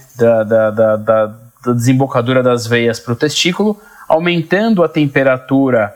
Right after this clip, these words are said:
do testículo e aumentando a presença dos radicais livres de oxigênio, que são subprodutos da respiração celular, que são metabolizados pelo pulmão e pelo fígado e que estão em maior quantidade no sangue venoso, e isso afeta diretamente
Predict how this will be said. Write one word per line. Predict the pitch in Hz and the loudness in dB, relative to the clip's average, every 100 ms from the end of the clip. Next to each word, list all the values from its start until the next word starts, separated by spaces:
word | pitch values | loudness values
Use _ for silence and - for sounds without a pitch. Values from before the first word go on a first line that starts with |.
| - _ _ | -14 _ _
do | 131 | -4
testículo | 127 147 139 - 202 220 214 | -2 -2 -2 -2 -2 0 2
e | |
aumentando | 208 202 208 185 185 190 | 2 2 0 0 0 0
a | |
presença | 190 175 151 180 180 | -2 -2 -2 -4 -4
dos | 160 | -2
radicais | 147 147 - 147 139 | 0 0 0 0 0
livres | 135 135 | -2 0
de | 131 | -2
oxigênio, | 127 196 160 165 202 | -2 -2 0 0 0
que | 202 - - - | -4 -10 -10 -2
são | 180 | -2
subprodutos | - 170 160 170 160 160 | 0 0 2 0 0 -2
da | - | 0
respiração | 147 147 151 139 - 135 | -2 -2 0 0 0 -4
celular, | 143 135 127 139 180 - - _ | -2 0 2 2 -2 -8 -20 _
que | 180 | -4
são | - 175 | 0 0
metabolizados | 165 151 143 143 131 135 131 | 0 0 0 0 2 0 -2
pelo | 131 131 | -4 -4
pulmão | 135 127 127 | -2 0 0
e | |
pelo | 127 165 | 0 -2
fígado | 165 156 160 180 180 - - - | -2 -2 0 0 -4 -10 -12 -6
e | 180 | -4
que | - 185 | 0 0
estão | 202 185 175 | 2 0 0
em | 175 | 2
maior | 170 160 147 | 2 2 0
quantidade | 143 147 143 139 135 | 0 -2 0 0 0
no | 139 | -2
sangue | 131 139 | 0 0
venoso, | 143 175 160 175 160 | 2 2 0 0 -2
e | |
isso | 170 | -2
afeta | 170 - 143 151 | -2 0 -2 -2
diretamente | 143 139 139 127 127 131 131 | -2 -2 0 -2 -2 -2 -6